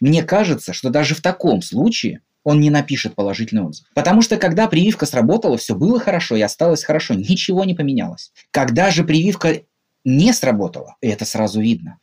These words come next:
Когда после прививки произошло что-то плохое, даже мы щас еще не разбираем,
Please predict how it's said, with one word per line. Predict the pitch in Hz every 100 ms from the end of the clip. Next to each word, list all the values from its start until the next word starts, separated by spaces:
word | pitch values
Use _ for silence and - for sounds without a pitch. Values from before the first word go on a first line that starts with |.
| - - -
Когда | 123 135 175
после | 175 180 180
прививки | 175 196 196
произошло | 185 185 185 196
что-то | 185 180 175
плохое, | 170 156 233 262 190
даже | 135 139 151
мы | 160
щас | 165 170
еще | 160 170
не | 165
разбираем, | 156 135 139 151 160 135